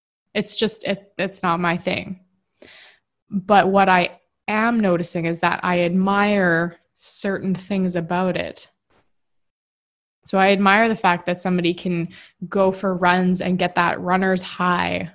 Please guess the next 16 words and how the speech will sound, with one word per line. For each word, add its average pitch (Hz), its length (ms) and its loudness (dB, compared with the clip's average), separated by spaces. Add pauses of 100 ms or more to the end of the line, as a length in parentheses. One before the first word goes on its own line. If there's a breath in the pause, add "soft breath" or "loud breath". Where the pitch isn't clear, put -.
(140)
and 185 120 -2
s-, - 180 -8
just - 520 -10 (720)
leave 190 260 -4
their 180 140 0
head. 180 480 -2
But 190 120 6
I 202 80 6
can 220 200 -2
do 208 160 0
that 185 200 2
in 175 140 0
other 175 200 0
ways 170 260 -2
in 175 60 0
myself. 175 800 -4